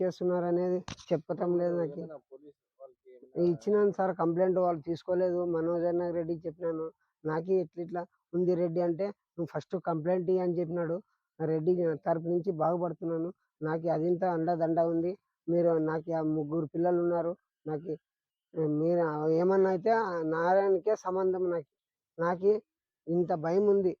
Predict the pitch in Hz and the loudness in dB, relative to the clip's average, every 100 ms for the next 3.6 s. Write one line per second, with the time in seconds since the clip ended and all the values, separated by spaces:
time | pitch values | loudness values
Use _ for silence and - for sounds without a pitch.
0 | _ _ _ _ _ _ _ - 170 180 | _ _ _ _ _ _ _ -4 -2 0
1 | 190 160 214 240 _ _ _ - 165 185 | 0 0 0 0 _ _ _ -2 6 8
2 | 202 202 196 202 190 202 202 240 254 _ | 10 8 6 4 4 -2 -2 -2 -2 _
3 | _ _ - 180 175 165 | _ _ 0 2 4 2